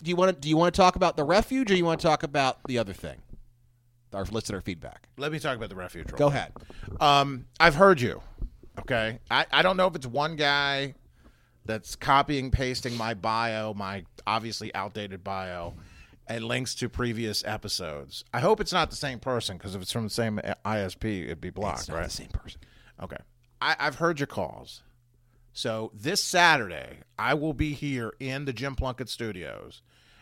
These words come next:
Speaker 2: and I will record, uh, an episode of The Conservative Refuge.
Speaker 1: Wow.
Speaker 2: And I will do a video presentation for that as well for our awesome YouTube page.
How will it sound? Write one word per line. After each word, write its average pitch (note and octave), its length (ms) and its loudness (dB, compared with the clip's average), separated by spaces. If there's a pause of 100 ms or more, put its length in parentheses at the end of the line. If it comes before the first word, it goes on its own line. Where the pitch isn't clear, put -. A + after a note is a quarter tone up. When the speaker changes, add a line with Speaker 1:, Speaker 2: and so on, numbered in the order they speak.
(100)
Speaker 2:
and G#2 140 -6
I A#2 140 2
will C#3 160 2
record, C3 720 0 (440)
uh, G#2+ 300 -4
an A2+ 120 -6
episode A#2+ 600 -4
of F#2+ 600 -10 (280)
The G#2+ 80 -10
Conservative A2 600 -6
Refuge. F#2+ 320 -4
Speaker 1:
Wow. A2 680 8 (400)
Speaker 2:
And G2+ 180 -6
I G#2 140 -4
will G2+ 240 -4
do A2+ 200 -4
a G#2+ 60 -4
video B2+ 420 -2
presentation A#2 640 -6
for A2 120 -8
that G2 180 -6
as G2+ 80 -10
well F#2+ 240 -8
for G2+ 220 -8
our G2 200 -6
awesome A2+ 400 -4
YouTube G#2+ 380 -8
page. F2 460 -2